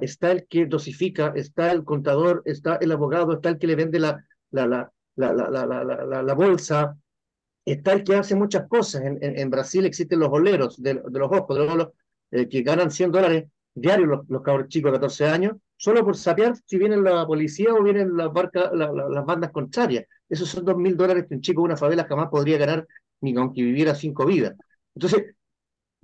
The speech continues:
uno dice, a lo mejor uno tiene vecinos que están asociados al narco, de alguna forma.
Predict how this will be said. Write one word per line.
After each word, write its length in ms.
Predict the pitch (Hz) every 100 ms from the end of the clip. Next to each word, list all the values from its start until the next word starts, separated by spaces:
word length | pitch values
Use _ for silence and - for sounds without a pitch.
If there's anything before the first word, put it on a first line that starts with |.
| - - - - - - _ _ -
uno 160 | 196 214
dice, 400 | 226 - 190 - _ _ _ _ _ -
a 80 |
lo 80 | 165
mejor 220 | 185 190
uno 180 | 240 233
tiene 180 | 226 240
vecinos 380 | 214 196 262 247
que 80 | 185
están 200 | 233 233
asociados 500 | 175 151 180 196 143
al 120 | 120
narco, 460 | 107 104 95 85 -
de 80 |
alguna 240 | 135 196 214
forma. 560 | - 214 269 147 92